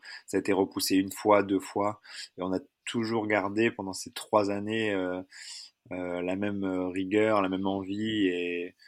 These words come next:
le goût, euh, le goût du travail, parce que c'est pas facile, euh, euh, de l-, de rester concentré sur ça quand il y a des confinements, tout le monde se retrouve à la maison,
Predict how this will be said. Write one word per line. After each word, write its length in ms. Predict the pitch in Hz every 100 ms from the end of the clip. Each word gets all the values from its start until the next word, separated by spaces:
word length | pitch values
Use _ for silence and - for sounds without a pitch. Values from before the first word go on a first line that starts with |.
| _ 98
le 180 | 92
goût, 340 | 92 104 117 104
euh, 40 | 92
le 160 | 95
goût 120 | 95 104
du 140 | 104
travail, 400 | - 101 107 117
parce 120 | 101
que 280 | - 90 90
c'est 240 | 87 - -
pas 100 | 110
facile, 440 | 101 95 117 110
euh, 420 | 95 90 90 90 92 _ _ _ _ -
euh, 460 | 92 90 90 92 87
de 280 | 90 92 98
l-, 240 | 92 - -
de 340 | 90 87 85
rester 500 | 87 98 - 101 101
concentré 680 | 95 95 95 92 - 101 104
sur 180 | 104 90
ça 220 | - 107
quand 240 | 101 98 -
il 40 |
y 20 |
a 40 | 90
des 360 | 87 87 85
confinements, 640 | 85 95 - 98 101 107 110
tout 140 | -
le 60 | 98
monde 100 | 95
se 100 | -
retrouve 240 | - 98
à 40 | 90
la 120 | 90
maison, 680 | 90 87 104 107 107 107